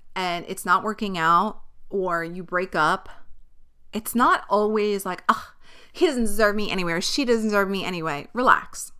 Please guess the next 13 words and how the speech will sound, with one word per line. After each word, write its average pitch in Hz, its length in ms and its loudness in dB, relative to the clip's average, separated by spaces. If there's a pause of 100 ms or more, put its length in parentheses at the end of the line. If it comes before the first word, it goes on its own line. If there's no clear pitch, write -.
(180)
okay? 147 280 -4
Sometimes 539 460 -2
people 427 180 4
just 277 160 0
don't 262 180 4
fucking 233 280 2
vibe. 147 320 4 (760)
You 220 120 -4
know 302 80 6
what 311 100 8
I'm 294 140 4
saying? 262 380 2
Like, 202 240 0